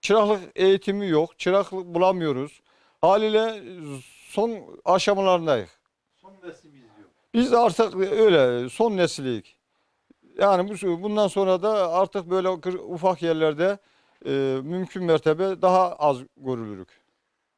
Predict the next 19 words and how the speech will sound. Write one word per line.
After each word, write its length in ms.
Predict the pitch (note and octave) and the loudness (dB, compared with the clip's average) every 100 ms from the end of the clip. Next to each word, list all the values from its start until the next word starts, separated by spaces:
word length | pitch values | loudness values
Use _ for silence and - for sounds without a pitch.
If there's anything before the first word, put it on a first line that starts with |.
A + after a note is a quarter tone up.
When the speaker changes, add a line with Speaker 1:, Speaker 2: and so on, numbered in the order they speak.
| _ - | _ 0
Speaker 1:
E, 40 | A#2+ A#2+ A#2 A#2 B2 | 4 6 8 6 6
bakır 320 | F#3 C4 A#3+ | 4 6 6
kaplara 600 | B3 A#3+ G3+ F#3+ F#3 F3+ | 4 4 6 6 6 6
yoğunluk 480 | F3 G#3+ A3+ G#3 F3 - | 6 6 6 2 2 2
olduğundan 600 | G3 G#3 G#3 G#3 G#3+ F3+ | 2 4 2 4 4 4
dolayı, 380 | F3 E3+ F3 | 4 6 6
e, 280 | G#3 G3 D#3+ D3+ D3 C#3+ C#3+ D3 - _ _ | 4 2 -2 -2 -2 -2 -4 -6 -12 _ _
talep 380 | - F3+ A3 - | 0 4 4 2
illaki 460 | G#3+ G#3+ G3 - F3+ | -2 2 2 2 2
oluyor. 300 | D3+ C3+ E3 | 2 0 -2
E, 720 | - C#3 C#3 D3 - C#3 D3 | -8 -6 -4 -6 -10 -8 2
lakin, 420 | F#3+ A3+ F#3+ D#3 | 2 2 -2 -2
e, 320 | C#3 C3+ C3+ B2 - | -2 -2 -4 -8 -4
bu 320 | D#3+ G3+ G3 | 0 2 2
yeni 400 | E3 F#3 G3+ G3+ _ _ - | 2 2 0 -6 _ _ -12
çıkan 380 | - F3+ G3 F#3 | -6 0 2 0
alüminyum 800 | E3 E3+ F3+ F#3+ F#3+ F#3 F3+ E3+ - - - | 0 2 2 0 0 0 -4 -8 -16 -20 -8
ürünler, 480 | F3 F3 F3 D#3+ D#3 | -2 0 2 4 2
e, 360 | D#3 C#3 C#3 | 0 -6 -4